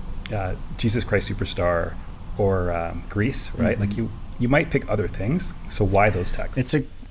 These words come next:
Speaker 2: it's a, no, it's a good question. I think maybe I, I was on the side of this because I'm just happy that in twenty eighteen, N B C finds it commercially viable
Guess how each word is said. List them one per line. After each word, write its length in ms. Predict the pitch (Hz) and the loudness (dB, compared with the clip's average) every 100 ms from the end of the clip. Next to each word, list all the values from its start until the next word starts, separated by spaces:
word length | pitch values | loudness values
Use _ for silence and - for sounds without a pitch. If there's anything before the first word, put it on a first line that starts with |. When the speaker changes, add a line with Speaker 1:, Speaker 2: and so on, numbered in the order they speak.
| - | -2
Speaker 2:
it's 200 | 127 - | 0 2
a, 100 | 107 - - 269 - 139 | -2 -8 -12 -10 -2 4
no, 220 | 156 131 | 8 8
it's 180 | 113 - | 8 4
a 40 | |
good 220 | 123 139 127 | 4 4 4
question. 600 | 127 123 113 98 92 85 - - | 4 4 4 2 -2 -4 -10 -6
I 120 | - 156 | 0 4
think 180 | 262 | 4
maybe 400 | 160 151 151 143 | 6 4 6 6
I, 500 | 117 113 110 104 104 - - - - - - - - - - - | 6 4 4 2 0 -4 -12 -12 -16 -16 -14 -14 -14 -14 -14 -2
I 140 | 120 120 | 4 6
was 160 | 117 | 4
on 240 | 123 127 110 | 6 6 6
the 80 | 101 | 4
side 400 | - 117 117 110 | 6 8 6 6
of 100 | 98 | 2
this 200 | 98 - | 0 0
because 260 | - 113 | 2 4
I'm 80 | 113 | 6
just 200 | 117 - | 4 2
happy 760 | - 127 123 117 110 101 101 - - - | 2 2 4 2 2 2 0 -4 -12 0
that 160 | 110 | 2
in 80 | 104 | 4
twenty 420 | 98 123 117 120 - | 2 4 4 2 2
eighteen, 800 | 120 104 - 117 110 104 98 95 - - - - | 2 2 2 4 4 4 2 0 -6 -14 -14 0
N 160 | 127 117 | 4 6
B 160 | 113 | 6
C 180 | - 113 | 6 4
finds 420 | - 110 107 104 | 4 4 6 4
it 280 | 104 95 92 - - - - | 2 0 -4 -12 -16 -16 -10
commercially 540 | - 123 120 - 107 104 | 0 4 6 4 2 2
viable 760 | 95 98 98 95 92 90 85 | 2 2 2 0 -2 -4 -8